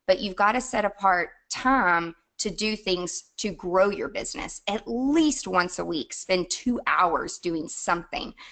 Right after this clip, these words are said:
I try to spend one day a week on growing the business and building something. For example, this month, th-, building this webinar was one of my goals to help other businesses. All right, tip four, surround yourself with the right people.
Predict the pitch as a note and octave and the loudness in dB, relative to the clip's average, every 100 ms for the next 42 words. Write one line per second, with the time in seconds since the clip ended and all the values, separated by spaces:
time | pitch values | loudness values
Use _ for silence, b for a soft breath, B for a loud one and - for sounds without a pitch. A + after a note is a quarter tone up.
0 | B B G3+ A3+ C4+ C4+ C4 - F#3 E3+ | B B -4 0 0 0 -2 -2 -2 0
1 | E3+ F3+ F#3 F3 D#3+ D#3+ E3+ D3+ - _ | -2 -2 -2 -4 -4 -4 -6 -6 -12 _
2 | - E3+ E3 E3 E3 F3+ F3+ F3+ E3+ D#3+ | 0 2 4 2 -2 0 2 2 -2 -4
3 | E3 - E3 E3 - E3+ E3+ E3 E3+ E3 | -6 -4 -4 -6 -6 -6 -2 -2 -2 -6
4 | - D#3 - E3+ - G3 F#3 - F#3 F3+ | -8 -8 -8 -10 -2 -2 -2 -2 -2 0
5 | F3+ E3+ D#3+ B B B D#3+ G3+ G3+ F3+ | 4 4 4 B B B 2 2 2 2
6 | F3 E3+ - _ - - - - - F3 | 4 4 -4 _ -14 -12 -10 -10 -2 0
7 | F3+ F#3 F#3+ - G#3 G3+ D3+ C3+ D#3 E3 | 0 -2 -2 2 2 2 0 -2 -4 -6
8 | E3 E3+ D#3+ E3+ D#3 D#3 F#3 E3 D#3+ - | -4 -4 -2 0 0 0 0 0 -4 -8
9 | - E3+ E3 - C3+ - C3+ G#3 F4 - | -6 -4 -4 -2 -2 -2 -6 -6 -6 -8
10 | E3+ - - F#3 - _ _ _ _ _ | -10 -12 -18 -18 -20 _ _ _ _ _
11 | _ _ - F3 G3 F3+ - - - - | _ _ -12 0 2 2 0 -2 -2 -2
12 | D#4+ G#3 F3 F#3+ B B B - A3 C#4 | 2 4 4 2 B B B -4 2 4
13 | D#4+ D4+ A#3+ A#3 A3+ G3 E3+ - - D3 | 4 2 0 0 0 2 2 0 -12 -10
14 | - E2+ | -6 -6